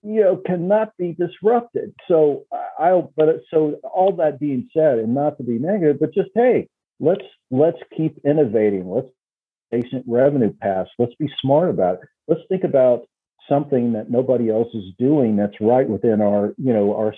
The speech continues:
sweet spot, that's right there. That's a nice, maybe it's a nice adjacent piece of revenue stream or something else.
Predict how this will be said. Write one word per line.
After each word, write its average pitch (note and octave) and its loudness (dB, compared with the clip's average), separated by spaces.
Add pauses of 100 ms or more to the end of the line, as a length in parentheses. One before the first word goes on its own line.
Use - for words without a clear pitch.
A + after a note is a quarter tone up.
(100)
sweet C#3+ -2 (140)
spot, F2 -2
that's F#2+ -8
right G#2+ 0
there. A#2 4
That's F2+ -6
a G#2+ -6
nice, G#2 0 (140)
maybe A2+ -2
it's G#2 -4
a A2 -4
nice G#2 -6 (100)
adjacent A2 0 (100)
piece A#2 -2 (120)
of G2 0 (600)
revenue B2 2 (100)
stream B2+ 0
or G#2+ 0 (180)
something B2 -4
else. A2 0